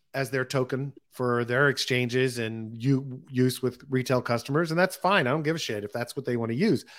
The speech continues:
But at the end of the day, this is, like, so fraught with danger at so many levels, um,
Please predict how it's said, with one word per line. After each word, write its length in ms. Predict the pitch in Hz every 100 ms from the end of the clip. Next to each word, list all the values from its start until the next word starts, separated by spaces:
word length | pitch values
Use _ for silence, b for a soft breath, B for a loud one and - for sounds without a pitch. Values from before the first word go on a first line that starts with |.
| b b _ -
But 200 | 127 180
at 80 |
the 120 | 185 185
end 100 | 208
of 60 |
the 80 | 151
day, 480 | 135 156 143 123 - b b -
this 260 | 135 175 156
is, 380 | 123 104 - -
like, 280 | 120 90 - _ _ _
so 300 | - 185 170
fraught 420 | - 151 143 143
with 200 | 143 -
danger 540 | 135 127 135 143 139 -
at 200 | 139 127
so 240 | - 147 139
many 180 | 139 131
levels, 460 | 127 127 135 - b b b b -
um, 580 | 131 127 127 123 123